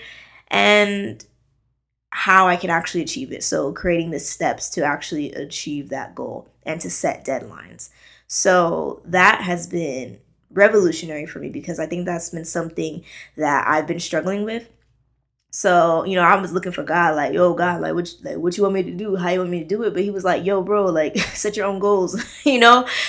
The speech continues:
So that was really good for me. That's been really beneficial for my life so far.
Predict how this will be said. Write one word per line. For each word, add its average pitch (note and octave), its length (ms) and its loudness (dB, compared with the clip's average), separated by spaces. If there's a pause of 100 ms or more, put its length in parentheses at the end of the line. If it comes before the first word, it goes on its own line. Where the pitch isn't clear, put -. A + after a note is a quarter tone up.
(160)
So F#3 420 10
that F#3+ 240 10
was F#3 280 2
really E3 320 0
good D#3 260 -4
for C#3+ 120 -14
me. C#3 320 -12 (640)
That's F3 240 0
been F3+ 140 -6
really D3+ 200 -4
beneficial - 760 -10 (160)
for D#3+ 580 -4 (120)
my D3+ 260 -8
life C#3 300 -6
so D#3 260 -6
far. - 540 0